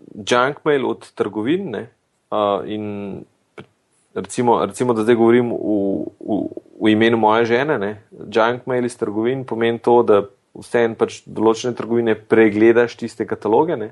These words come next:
določene vržeš takoj v str papir, ne. Eh, tisti, ki so, ki jih pregledaš in not najdeš neko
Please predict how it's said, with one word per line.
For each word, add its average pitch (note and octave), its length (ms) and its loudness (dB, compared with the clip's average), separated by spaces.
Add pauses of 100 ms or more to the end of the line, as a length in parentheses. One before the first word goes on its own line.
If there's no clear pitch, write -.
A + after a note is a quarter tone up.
določene A#2 480 2
vržeš A2 340 2
takoj A2+ 380 0
v G2 280 2 (640)
str - 280 -2
papir, C3 400 0
ne. G2+ 160 -10 (800)
Eh, G#2+ 480 2
tisti, C3 320 -12
ki B2+ 160 -12
so, A2 480 -2
ki A#2 140 -12
jih G#2 100 -16
pregledaš A#2 1040 -4
in A2 400 -10
not A2+ 240 0
najdeš A2 400 -2
neko A#2+ 160 -6